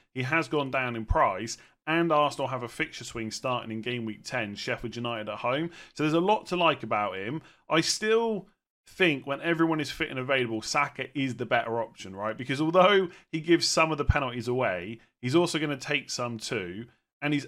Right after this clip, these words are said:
absolutely nailed on when he's fit and available. I know he missed the Man City game yesterday. Obviously, that hamstring issue he had was too much of a concern to play him. But generally, when he's fit and available, he's, like, the first name on the team sheet.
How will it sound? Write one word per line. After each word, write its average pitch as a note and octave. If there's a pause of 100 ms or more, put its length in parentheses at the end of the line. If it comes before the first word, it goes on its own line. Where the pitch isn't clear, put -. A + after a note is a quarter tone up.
absolutely D#3
nailed B2+
on A#2
when A2
he's G#2+
fit C3+
and A2+
available. G#2+
I A2+
know E3
he F3+
missed E3+
the C#3
Man C3
City B2
game A#2
yesterday. A#2+
Obviously, B2
that A#2+
hamstring C3
issue A#2
he A2
had A2+ (260)
was A#2
too D3
much C3+
of A#2
a A#2
concern A#2
to G2+
play A2+
him. G#2 (220)
But B2+
generally, E3
when B2+
he's B2+
fit -
and B2
available, A2+
he's, A2
like, A2+
the A2
first A#2+
name A2+
on G#2+
the G#2
team A#2
sheet. D3+